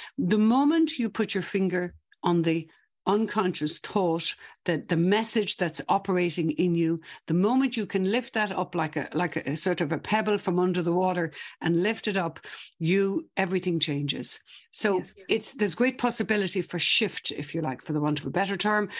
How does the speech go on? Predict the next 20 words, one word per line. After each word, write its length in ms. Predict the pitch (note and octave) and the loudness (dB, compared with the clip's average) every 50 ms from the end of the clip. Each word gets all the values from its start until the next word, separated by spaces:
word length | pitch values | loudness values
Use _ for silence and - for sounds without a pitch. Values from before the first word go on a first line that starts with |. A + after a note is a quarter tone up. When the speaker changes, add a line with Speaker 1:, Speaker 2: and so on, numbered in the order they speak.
| - A3 | -8 -8
Speaker 1:
<laughs> 160 | - - - | -6 -2 0
and 340 | A3 B3 A3 A3 F#3+ F3+ - - - C4+ - - | 2 2 2 0 0 -2 -6 -4 -4 -2 0 2
on, 340 | B3 A3 A3 G#3 G#3 G#3+ G#3 | 2 2 2 2 2 2 2
um, 300 | G3 F#3+ F#3 F3+ F#3 F3 - - - - - | 2 2 2 0 -2 -4 -6 -8 -12 -8 -2
on 160 | - F#3+ F#3+ | -2 0 0
that 240 | F#3+ F#3+ F#3 F3+ - | 2 0 0 -2 -4
kind 300 | - G3 G3+ F#3 F#3 E3+ | -2 0 0 2 2 0
of 180 | E3 D3+ C#3+ C#3 - | -2 -6 -6 -6 -4
area. 420 | F#3 F3 D#3+ D#3 D3+ D3 D3 - - - | -2 0 0 0 0 -2 -4 -6 -6 -2
And, 240 | F3 F#3 F3 E3 - - - | 0 0 0 0 -2 -2 -2
uh, 120 | - F#3 - G#3 | -4 -4 -4 -2
so 320 | G#3 - - G#3 G3 F#3 F3+ - - | 0 2 2 4 2 2 0 -2 -2
really, 360 | G3 G#3 A#3 C4+ C4 C4 B3+ - - | 0 2 4 4 4 2 2 2 2
if 80 | A#3 | 2
Speaker 2:
Can 140 | A3+ A#3+ C4+ | 2 4 4
Speaker 1:
you 60 | C#4 | 4
Speaker 2:
I 20 | C#4+ | 2
Speaker 1:
are 40 | D#4+ | 0
stuck 440 | - - - A#4 G3+ F3+ - - - | -4 -6 -4 -2 -2 -2 -4 -4 -2
Speaker 2:
Yeah. 160 | F#3+ - | -2 -2